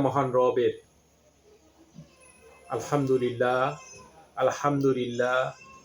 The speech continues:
আলহামদুলিল্লাহ। আমরা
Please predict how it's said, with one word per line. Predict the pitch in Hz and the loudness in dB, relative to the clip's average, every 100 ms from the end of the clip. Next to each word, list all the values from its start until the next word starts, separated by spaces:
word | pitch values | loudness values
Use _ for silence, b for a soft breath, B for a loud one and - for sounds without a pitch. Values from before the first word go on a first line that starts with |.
| - - | -20 -6
আলহামদুলিল্লাহ। | 120 156 - 156 147 135 117 104 107 - - _ _ _ _ _ _ _ _ _ _ _ _ - - - - - _ _ - | -2 -2 -2 -4 0 0 -2 -4 -6 -8 -12 _ _ _ _ _ _ _ _ _ _ _ _ -20 -20 -20 -20 -20 _ _ -8
আমরা | 127 120 | -4 -2